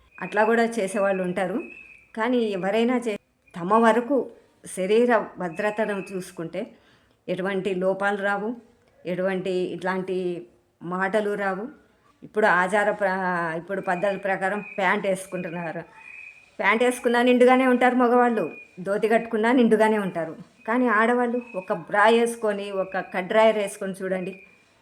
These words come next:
అక్కడే ఉంటది ఆడవాళ్ళ భేదాలు. కానీ ఇది ట్రోల్ కావడం వల్ల చాలా మటుకు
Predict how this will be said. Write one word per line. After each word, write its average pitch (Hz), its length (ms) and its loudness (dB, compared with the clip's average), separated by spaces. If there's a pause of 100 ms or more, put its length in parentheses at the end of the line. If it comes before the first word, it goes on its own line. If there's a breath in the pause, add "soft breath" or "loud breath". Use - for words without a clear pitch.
(580 soft breath)
అక్కడే 202 260 -2
ఉంటది 190 400 -2
ఆడవాళ్ళ 180 760 -2 (1080)
భేదాలు. 180 440 0 (1080)
కానీ 180 220 -6
ఇది 180 500 -2 (100)
ట్రోల్ 202 240 2
కావడం 185 340 2
వల్ల 175 160 -2
చాలా 196 440 0
మటుకు 185 400 -6